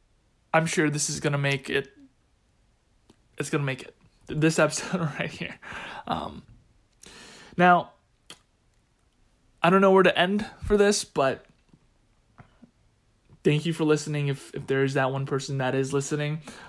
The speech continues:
Um, and that's what I'm gonna try. I'm gonna try this journaling and this podcast to really,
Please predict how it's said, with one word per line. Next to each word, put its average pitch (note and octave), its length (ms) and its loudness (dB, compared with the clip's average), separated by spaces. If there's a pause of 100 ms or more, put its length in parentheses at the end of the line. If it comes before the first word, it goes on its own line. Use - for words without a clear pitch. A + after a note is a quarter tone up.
(120)
Um, C3 440 -2 (1600)
and D#3 80 0
that's D#3 160 2
what F3+ 80 4
I'm F3+ 60 2
gonna F3+ 160 2
try. G#3 300 4 (220)
I'm D#3+ 120 0
gonna F3 100 6
try D3+ 420 4
this C#3+ 160 -4
journaling D3+ 540 0 (340)
and C#3+ 640 -4 (300)
this D3+ 520 2
podcast D3 760 -2
to D#3+ 100 -2
really, F3 480 4